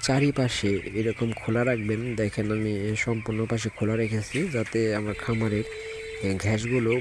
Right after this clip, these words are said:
বাহিরে, আহ, চলে যায়। এবং আরেকটা ই আছে, আপনার অ্যামোনিয়াম গ্যাস হচ্ছে, আহ, দূর করার জন্য লাইম পাউডার নামে একটা পাউডার আছে,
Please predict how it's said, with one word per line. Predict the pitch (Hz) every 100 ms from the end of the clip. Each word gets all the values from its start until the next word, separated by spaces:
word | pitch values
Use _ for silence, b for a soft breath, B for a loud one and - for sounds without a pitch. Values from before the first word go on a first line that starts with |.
| 120
বাহিরে, | 120 117 110 110 -
আহ, | 110 107 101 95 - - -
চলে | 131 123
যায়। | 107 110 156 - B B B B B B B - - -
এবং | 135 147 139
আরেকটা | 147 160 -
ই | 151 170
আছে, | 160 - 110 107
আপনার | 117 117
অ্যামোনিয়াম | 120 139 135 127 131 131 -
গ্যাস | 110 113 117 127 - -
হচ্ছে, | 123 - - 123 113 123 120 113 113 110
আহ, | 113
দূর | 117 139
করার | 147 135
জন্য | 123 127 123
লাইম | 123 120 131 165 170 165
পাউডার | 123 120 127 123 127 120
নামে | 123 120
একটা | 117 113
পাউডার | 110 113 117
আছে, | 120 - 120